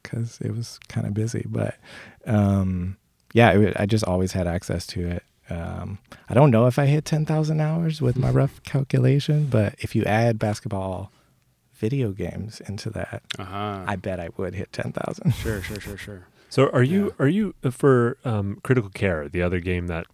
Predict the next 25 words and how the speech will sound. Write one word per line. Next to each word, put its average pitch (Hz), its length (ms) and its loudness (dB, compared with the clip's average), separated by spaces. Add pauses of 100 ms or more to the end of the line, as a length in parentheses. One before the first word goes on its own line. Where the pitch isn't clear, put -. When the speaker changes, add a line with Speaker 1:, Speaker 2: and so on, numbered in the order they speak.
Speaker 3:
that, 87 220 -6 (320)
um, 80 500 -8 (560)
Colorway 95 320 0
Games 87 280 -6
is 76 60 -16
publishing 82 480 -8
right - 200 -12
now? - 320 -14 (100)
Speaker 1:
Mm-hmm. 117 180 0 (160)
Speaker 3:
It's - 120 -12
about 87 300 -2 (720)
treating 98 260 0
patients 87 360 -6
in 92 80 -8
the 87 100 -4
I 87 120 -4
C - 200 -8
U. 127 280 0 (140)
Speaker 1:
Mm-hmm. 92 280 -2 (720)
Speaker 3:
Are 101 120 0
you 135 360 2 (220)
a 139 100 -4 (120)
co-designer 120 640 4
on 135 140 2
that? 143 260 -2